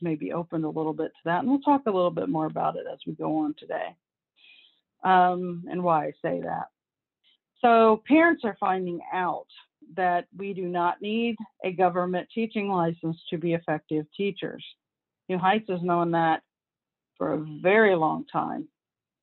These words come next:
Um, I, I talked about the fill in the gaps type tutoring that we, we offer. And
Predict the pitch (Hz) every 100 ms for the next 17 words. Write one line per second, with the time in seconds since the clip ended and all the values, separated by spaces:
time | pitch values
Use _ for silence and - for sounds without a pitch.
0 | _ 160 160 160 160 - 160 160 156 156
1 | 165 160 160 160 156 - 156 180 170 160
2 | 156 151 151 151 _ 165 151 - 262 254
3 | 214 185 170 160 - - 165 160 156 160
4 | 156 _ _ _ _ _ 165 170 156 165
5 | 165 156 160 165 _ _ _ _ _ -
6 | 175 175 175 170